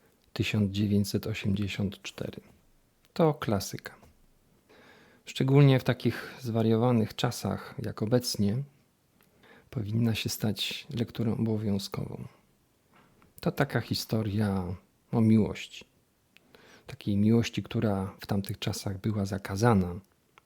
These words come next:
i o wszechobecnym zakłamaniu, takim instytucjonalnym i zakłamaniu przez zwykły konformizm.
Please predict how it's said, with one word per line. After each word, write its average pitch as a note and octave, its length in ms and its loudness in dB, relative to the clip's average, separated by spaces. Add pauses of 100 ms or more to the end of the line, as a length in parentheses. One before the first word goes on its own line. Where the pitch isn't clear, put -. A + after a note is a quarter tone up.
(800)
i A2 680 4
o A2 200 0
wszechobecnym G#2+ 800 0
zakłamaniu, G2 680 -2 (520)
takim - 400 -4
instytucjonalnym G#2 1300 2 (680)
i A#2 60 -2
zakłamaniu G2 720 -2
przez - 560 -10 (360)
zwykły G#2 520 -4
konformizm. - 840 -6